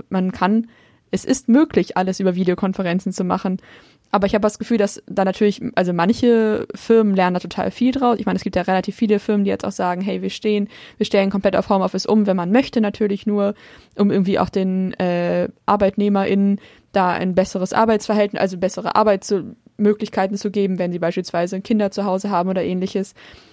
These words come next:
Aber gleichzeitig habe ich das Gefühl, dass einfach manche Dinge genauso wieder zurückgehen, wie sie vorher waren. Also gerade zum Beispiel im Bereich Bildung oder im Gesundheitssystem. Da ist nichts passiert. Alle haben gesehen, dass es nicht funktioniert. Alle haben gesehen, dass irgendwie digitali-, ist, dass es Digitalisierung geben muss in der Bildung, dass es,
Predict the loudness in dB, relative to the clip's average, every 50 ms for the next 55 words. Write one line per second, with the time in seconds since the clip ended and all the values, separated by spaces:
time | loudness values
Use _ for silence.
0 | _ _ -2 2 2 2 4 2 0 2 0 -2 0 0 0 0 0 0 0 -2
1 | -2 0 2 2 2 2 0 0 -2 -2 0 0 0 0 0 0 2 4 4 4
2 | 2 2 0 0 0 0 0 -2 -2 0 -2 -2 -2 -2 -2 0 0 0 2 2
3 | 2 2 2 2 2 2 2 4 2 2 2 0 -4 -4 -4 -6 -4 -4 -4 -4
4 | -4 -4 -2 0 0 0 0 -2 -4 -6 -8 -6 -6 -4 -4 -2 -2 -2 -2 -4
5 | -6 -4 0 2 2 2 2 2 2 2 2 2 2 0 0 2 2 2 2 0
6 | -4 -6 -6 -10 -6 -4 -4 -4 -4 -6 -8 -14 -20 -20 -6 0 2 2 2 2
7 | 2 2 2 0 0 -4 -2 -2 2 2 2 4 2 0 -4 -10 -20 -20 -8 -2
8 | 0 2 2 4 2 2 2 4 4 4 4 4 2 2 0 -2 -2 -2 -6 -4
9 | -4 -4 -4 -2 0 0 0 -2 -4 -8 -20 -20 -16 -6 0 0 2 4 4 2
10 | 2 2 2 2 2 0 0 0 0 0 0 0 0 0 0 0 0 -2 -2 -2
11 | 0 0 -2 -2 -6 -8 -6 -4 -4 -4 -4 -6 -8 -6 -6 -6 -4 -4 -4 -4
12 | -4 -2 -2 0 2 2 2 2 2 0 0 2 0 0 -2 -2 -4 -4 -2 2
13 | 2 2 4 4 2 2 0 -2 -4 -6 -6 -6 -6 -8 -10